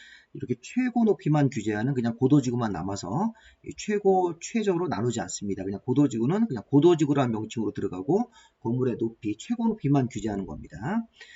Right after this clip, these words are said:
자, 우리 경관지구는 자, 시, 특이죠. 자연경관지구, 시가지경관지구,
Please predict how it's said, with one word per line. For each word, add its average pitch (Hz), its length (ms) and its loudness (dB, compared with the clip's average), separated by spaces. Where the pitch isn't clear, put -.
자, 95 60 -8
우리 98 100 -8
경관지구는 151 680 2
자, 123 400 2
시, - 420 -2
특이죠. 185 640 -2
자연경관지구, 120 1040 0
시가지경관지구, 123 1040 0